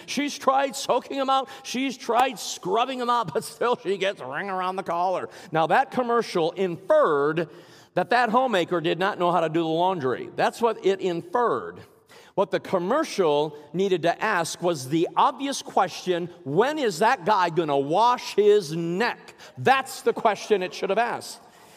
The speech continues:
Now, there is an obvious question right here that we need to ask. And the, ask, uh, the question is,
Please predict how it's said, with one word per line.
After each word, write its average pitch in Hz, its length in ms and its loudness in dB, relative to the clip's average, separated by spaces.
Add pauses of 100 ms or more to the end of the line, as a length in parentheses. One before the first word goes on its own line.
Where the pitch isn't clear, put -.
Now, 220 300 2 (320)
there 269 240 4
is 233 400 4
an 214 400 0
obvious 247 580 2
question 240 800 0
right 226 240 0
here 247 200 0
that 208 180 2
we 233 140 -4
need 233 160 -2
to 220 120 2
ask. 208 480 -4 (480)
And 180 120 -2
the, 208 120 2
ask, 247 240 0
uh, 170 60 0
the 165 140 -2
question 202 420 -2
is, 165 320 -2